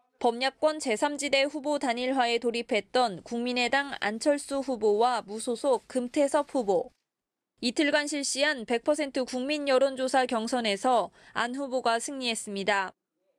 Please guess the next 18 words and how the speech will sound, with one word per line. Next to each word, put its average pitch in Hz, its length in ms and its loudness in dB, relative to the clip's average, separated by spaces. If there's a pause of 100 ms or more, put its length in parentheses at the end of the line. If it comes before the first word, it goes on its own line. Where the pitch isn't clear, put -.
(160)
안 233 200 0
후보는 285 440 -2
오는 294 380 0
사 302 200 0
일 294 160 -2
선정되는 262 800 -2
국민의힘 277 640 -2
후보와 214 680 2 (100)
최종 302 440 -2
단일화 294 560 -2
협상에 226 480 -2
나섭니다. 196 720 -2 (760)
국민의힘 285 560 0
나경원, 240 600 -2
오세훈, 240 640 0
오신환, 254 680 0
조은희 285 560 0
후보는 233 600 0